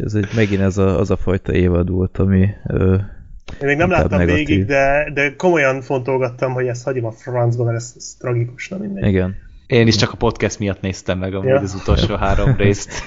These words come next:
Speaker 1: <laughs> Ez egyre többször hangzik el a podcast során ez a mondat.
Speaker 3: Ja,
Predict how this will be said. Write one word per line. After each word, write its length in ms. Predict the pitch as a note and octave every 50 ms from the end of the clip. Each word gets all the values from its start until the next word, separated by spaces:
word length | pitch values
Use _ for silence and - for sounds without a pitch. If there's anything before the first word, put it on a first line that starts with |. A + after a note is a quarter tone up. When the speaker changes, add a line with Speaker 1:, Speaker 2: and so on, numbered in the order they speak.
| D#3 -
Speaker 1:
<laughs> 200 | - - - -
Ez 100 | - -
egyre 240 | - C3 B2 G#2 G2
többször 360 | - - A#2+ - - G#2 F#2+
hangzik 360 | G2 G2 F#2+ F#2+ F#2 F2+ -
el 100 | - G2
a 40 | F#2
podcast 480 | F2 - F#2+ F#2 - - - F2 F2+ -
során 420 | - - G2 G2 - - - -
ez 120 | A2 G#2 -
a 120 | - G2
mondat. 360 | G2+ G2 G2 G2 G#2 A2+ A#2+ - -
Speaker 3:
Ja, 120 | E3 G#3